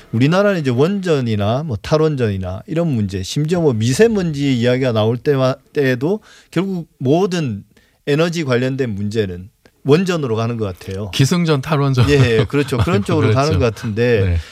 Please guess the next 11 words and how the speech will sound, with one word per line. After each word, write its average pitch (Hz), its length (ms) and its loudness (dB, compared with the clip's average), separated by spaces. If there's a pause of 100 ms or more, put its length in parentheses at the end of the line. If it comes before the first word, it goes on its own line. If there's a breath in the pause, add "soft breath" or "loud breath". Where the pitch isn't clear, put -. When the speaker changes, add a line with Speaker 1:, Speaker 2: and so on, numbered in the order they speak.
(100)
Speaker 1:
이게 160 300 -2
국가의 185 500 -4
장기적인 156 720 -4
어떤 123 640 -4
에너지 139 340 -2
정책 131 600 -4
기조에서도 120 960 -2
이런 160 240 0
식의 131 280 -2
보도는 117 360 -2
문제고 101 880 0